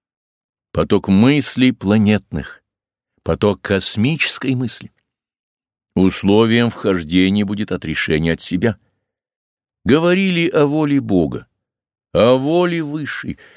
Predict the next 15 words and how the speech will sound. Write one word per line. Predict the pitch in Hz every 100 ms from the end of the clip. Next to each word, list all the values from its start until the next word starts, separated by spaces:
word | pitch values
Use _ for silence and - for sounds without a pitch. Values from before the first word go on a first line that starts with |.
| _
между | 78 92 104 92 95
тем, | 101 104
как | 98 92 - _ _ _
все | - - 147 180
эти | 180 -
церковные | 170 - 160 139 170 160 156 156
выражения | 147 143 120 143 139
можно | 135 131 123
заменить | 110 117 127 113
понятием | 113 110 117 113 98 - _
космической | - 117 - - 110 - 90 - -
воли. | 67 64 64 _ _ _ _ _ _ _ _ -
Следовать | - 71 92 147 151 143 135 117 - -
воле | 82 85 127 117
космической | 98 - 71 - 80 160 139 - - 71